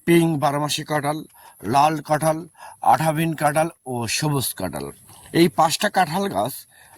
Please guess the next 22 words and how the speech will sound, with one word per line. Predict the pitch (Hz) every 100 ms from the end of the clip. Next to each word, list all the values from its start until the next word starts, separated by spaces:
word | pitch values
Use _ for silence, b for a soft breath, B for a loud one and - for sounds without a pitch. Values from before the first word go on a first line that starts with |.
| _
পাঁচটা | 143 143 - 170
কাঁঠাল | - 139 160 180
জাত | 143 135 - _ b b b
আপনারা | 127 143 147 -
অ্যাভেলেবল | 120 147 185 180 165 151 170 _ b b b
আমাদের | 127 165 147
কাছ | 143 143 -
থেকে | 139 139
আপনারা | 135 131 135
সংগ্রহ | - 131 147 156
করতে | 147 160
পারবেন। | 160 170 175 B B B B
ইনশাআল্লাহ, | 175 160 208 196 185 202 190 B B
সামনের | - - 190 196 220
সিজন | - 190 196
থেকে | 190 185 190
আপনারা | 170 175 156
ভরপুর | 117 143 147 165 156
ফল | - 90
খাবেন, | - 85 80 -
গ্যারান্টি | 98 151 147 135 110
এটা। | 85